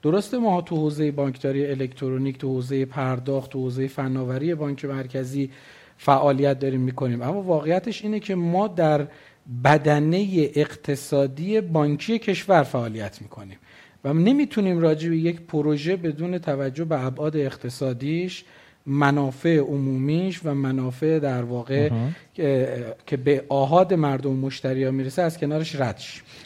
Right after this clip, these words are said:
Speaker 2: حالا
Speaker 1: این موضوع هم تو این قاعده خواهش می‌خواستم بهش بگم که بهش توجه کنیم که می‌گنجه این
Speaker 2: دقیقاً.
Speaker 1: مسئله.
Speaker 2: اون جملهٔ تاریخی که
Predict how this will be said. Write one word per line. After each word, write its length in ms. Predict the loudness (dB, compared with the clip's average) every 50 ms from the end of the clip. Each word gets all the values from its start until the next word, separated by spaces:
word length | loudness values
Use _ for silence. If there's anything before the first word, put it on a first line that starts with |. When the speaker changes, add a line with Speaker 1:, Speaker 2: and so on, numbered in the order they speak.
| -16 -8 -4
Speaker 2:
حالا 140 | -2 0 2
Speaker 1:
این 140 | 4 4 4
موضوع 320 | 4 4 4 4 4 2
هم 60 | 2
تو 120 | 2 2 0
این 100 | 0 2
قاعده 580 | 4 6 6 8 8 6 4 4 2 2 2
خواهش 300 | 2 2 0 0 0 0
می‌خواستم 420 | -2 -4 -2 -2 -2 -2 -2 -2 -2
بهش 140 | -4 -4 -2
بگم 160 | -4 -4 -2
که 120 | -2 -4
بهش 100 | -4 -4
توجه 520 | -2 -2 0 2 2 0 -2 -2 -4 -6 -6
کنیم 280 | -4 -6 -4 -4 -4
که 120 | -2 0 2
می‌گنجه 480 | 2 2 0 -2 -6 -16 -16 -16 -14
این 80 | -6 -2
Speaker 2:
دقیقاً. 180 | -2 -2 -2
Speaker 1:
مسئله. 180 | -4 -8 -12 -16 -18 -20 -20 -20 -20 -12 _
Speaker 2:
اون 200 | -2 -2 -2 0
جملهٔ 340 | 2 2 4 4 4 2 0
تاریخی 460 | 2 2 2 2 2 0 0 -2 -4
که 320 | -2 0 0 2 2 0